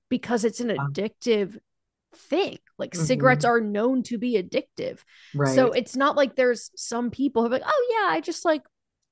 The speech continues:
Speaker 1: s-, smoke for fun, but, like, I'm not a smoker." It's just, you don't, it's doesn't, you don't talk about it in the same way.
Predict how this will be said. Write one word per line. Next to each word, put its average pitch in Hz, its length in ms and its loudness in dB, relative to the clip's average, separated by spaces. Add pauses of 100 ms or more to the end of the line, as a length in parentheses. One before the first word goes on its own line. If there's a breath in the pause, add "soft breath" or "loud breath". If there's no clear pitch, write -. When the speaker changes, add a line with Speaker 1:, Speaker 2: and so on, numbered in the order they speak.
(280)
Speaker 1:
s-, - 200 -8
smoke 254 340 -4
for 339 120 -2
fun, 320 460 2
but, 233 120 -2
like, 254 160 2
I'm 381 140 4
not 220 140 0
a 208 100 -4
smoker." 302 380 2
It's 262 140 0
just, 302 160 -2
you 320 80 2
don't, 349 220 -2
it's - 240 -6
doesn't, 294 240 -2
you 269 120 -2
don't 269 140 -4
talk 233 200 -6
about 220 160 0
it 208 100 -2
in 214 80 -10
the 208 60 -8
same 196 260 -10
way. 208 280 -8